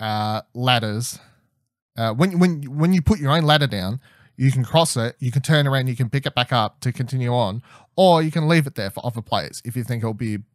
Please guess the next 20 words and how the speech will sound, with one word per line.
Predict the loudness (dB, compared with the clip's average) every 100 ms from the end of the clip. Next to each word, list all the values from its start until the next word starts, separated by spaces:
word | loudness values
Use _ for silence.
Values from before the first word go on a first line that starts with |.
| -6
helpful. | -2 -2 -4 -16 _ -20 -4
How | 2 4 4 2 0 0
they | 2 4 4 2 -2 _ _ _ -8
appear, | -6 0 2 4 4 2 -4 -2
to | -2
which | 0 -6 -10
players | 0 2 2 0
they | 0 0
appear, | -2 -2 -2 -4 -8 -18 _ _ -4
I | -2 0
have | -2 -4 -6
no | -6 -6 -4 -2
idea. | -2 -4 -4 -2 -4 -4
If | -2 -2
it's | -4 -6
random, | -6 -4 0 0 0 -2 -8 -6
I | -4 -4
do | -4 -4 -4
not | -4 -6
know. | -6 -2 2 2 0